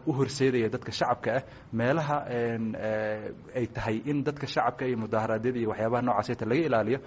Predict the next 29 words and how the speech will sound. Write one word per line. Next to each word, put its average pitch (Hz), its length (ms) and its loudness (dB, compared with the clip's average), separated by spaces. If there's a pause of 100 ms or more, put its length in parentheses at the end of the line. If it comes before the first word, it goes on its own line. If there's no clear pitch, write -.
(220)
ee 113 80 0
la 110 80 2
yiraahdo 110 400 2
protected 123 500 0
area, 117 220 2
sida, 113 360 0 (280)
eh, 107 200 -2 (120)
wadanka 120 400 0
meesha 113 260 -2
looga 113 420 4
arrimiyo 110 380 0
oo 104 40 0
kale, 98 200 -4
State - 220 -4
House-ka, 113 340 -2 (360)
eh, 107 300 -2
iyo 117 220 0
area-deeda 117 420 2
oo 107 80 -2
kale 110 240 -2
inay 113 160 -4
tahay 101 220 -6
meelo 107 260 -2
amnigeedu 107 420 -2
aad 117 140 -2
u - 20 -4
sugan 110 300 -4
yahay. 107 200 -6 (280)
Marka, 156 380 -2